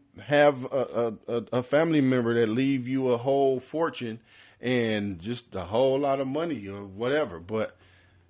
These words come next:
at the end of the day, we talking about you being an entrepreneur. We talking about you being a doer. If you do that, you will understand it ain't luck.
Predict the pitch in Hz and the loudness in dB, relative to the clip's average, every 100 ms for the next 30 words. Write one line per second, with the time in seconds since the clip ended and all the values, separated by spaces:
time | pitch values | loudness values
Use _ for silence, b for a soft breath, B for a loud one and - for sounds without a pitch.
0 | - 110 110 113 123 123 113 104 98 135 | -10 -8 -6 -4 -2 -2 -2 -6 -2 0
1 | 127 117 92 123 143 131 - 107 101 101 | 0 -2 -8 -8 0 0 0 -8 -4 -4
2 | 85 - 92 113 117 113 98 95 - 113 | -4 -10 -8 -6 -4 -4 -4 -6 -4 -6
3 | 107 - 104 101 131 95 80 85 127 139 | -6 -10 -6 -4 -2 -4 -6 -6 -2 0
4 | 120 113 113 92 98 127 110 90 117 117 | 0 0 0 -2 -2 -4 -4 -4 -4 -4
5 | 110 87 85 87 123 143 101 69 - _ | -6 -8 -10 -2 2 2 0 -4 -12 _
6 | _ _ _ _ _ _ _ _ _ - | _ _ _ _ _ _ _ _ _ -20
7 | _ b b b b 90 87 101 143 151 | _ b b b b -14 -8 -2 -2 4
8 | 165 160 147 98 - 101 95 151 156 127 | 4 6 4 0 -8 -10 -2 2 2 2
9 | 120 107 - 127 131 104 95 107 127 113 | -2 -2 -4 -2 0 -2 -2 -4 -2 -2
10 | 123 143 - | -2 -4 -6